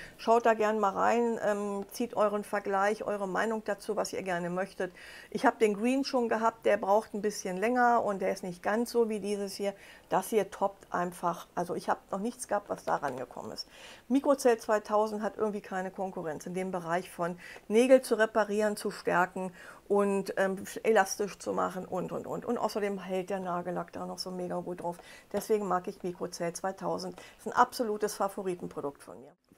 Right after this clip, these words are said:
Absolute Favoritenmarke ist für mich Essie. Ihr wisst, dass ich schon gefühlt manchmal hundert Jahre den Essie Good To Go verwende.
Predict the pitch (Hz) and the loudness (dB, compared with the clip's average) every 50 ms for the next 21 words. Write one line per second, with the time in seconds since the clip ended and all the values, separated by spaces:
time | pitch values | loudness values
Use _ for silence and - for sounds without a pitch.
0 | _ _ _ _ _ _ _ _ - 226 302 381 - - - 349 320 294 302 294 | _ _ _ _ _ _ _ _ 8 8 8 8 8 2 -2 -2 0 0 0 0
1 | 185 175 - 277 247 - 240 214 208 233 233 - 202 202 180 170 165 165 156 147 | -2 0 0 -2 0 0 0 0 0 0 -2 -2 -4 -4 -2 -2 2 6 8 8
2 | - - - - - - 262 - - - 262 247 240 247 262 254 - - - 180 | 8 8 4 0 -2 0 -2 -2 0 2 2 2 4 2 0 -2 -6 -6 -6 -2
3 | 180 - - - 180 - - 208 214 269 302 - - - 233 226 - - - - | -2 -2 -4 -4 -4 0 0 2 2 2 0 0 0 0 0 0 0 -4 -4 -4
4 | - - - 247 240 233 214 220 - - - - 254 240 240 - 208 208 220 - | -2 0 2 2 2 2 0 -2 -4 -6 -4 -4 -4 -4 -2 -2 -2 -2 -2 -2
5 | - 214 208 214 226 233 233 214 208 208 - - 185 196 208 214 220 208 202 196 | -2 -2 0 0 0 0 0 0 0 2 2 2 2 2 2 2 0 0 0 0
6 | - - 208 - - 226 208 - 214 - - - 196 - - 170 180 180 - - | 0 0 -2 0 -2 -4 -2 -2 -4 -4 -4 -6 -4 -2 2 2 2 2 2 -2
7 | 180 - 143 139 147 165 - | -2 -2 -2 -4 -4 -6 -8